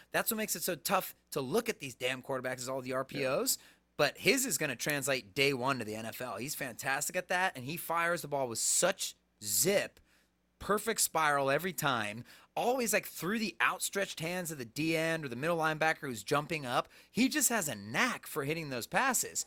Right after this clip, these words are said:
Speaker 1: And then as far as the scrambling, is he the best scrambler of the bunch? He just, he's,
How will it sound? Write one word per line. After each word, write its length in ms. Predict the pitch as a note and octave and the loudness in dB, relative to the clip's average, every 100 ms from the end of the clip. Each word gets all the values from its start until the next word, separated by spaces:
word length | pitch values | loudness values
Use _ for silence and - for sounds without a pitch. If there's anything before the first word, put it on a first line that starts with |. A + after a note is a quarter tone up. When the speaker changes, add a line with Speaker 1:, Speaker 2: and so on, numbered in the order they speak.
| - - - | -8 -20 -8
Speaker 1:
And 120 | E3+ | -4
then 80 | G#3 | -2
as 80 | F#3 | -2
far 200 | G#3+ A3+ | -2 0
as 120 | G#3 | -2
the 100 | D3+ | 0
scrambling, 880 | - - A#3 E4 C#4+ C3+ A#2 A#2+ F3+ _ _ _ _ _ _ _ _ _ _ _ _ _ _ _ - | -2 0 2 2 2 -2 -2 -6 -12 _ _ _ _ _ _ _ _ _ _ _ _ _ _ _ -4
is 180 | E3+ E3+ | 0 0
he 120 | A3+ | 0
the 100 | A3+ | 2
best 460 | C4 C#4+ - - | 2 2 -2 -2
scrambler 540 | - B3+ C#4 D4 E4 E4 - | -2 2 2 2 -2 -2 -2
of 120 | F#3+ | 0
the 80 | F3+ | 4
bunch? 480 | E3+ D4+ G4+ - - _ _ - | 4 4 0 -10 -12 _ _ -2
He 120 | A#3 | -2
just, 260 | D4 - - | 0 -4 -4
he's, 220 | F3+ C4+ | -4 -4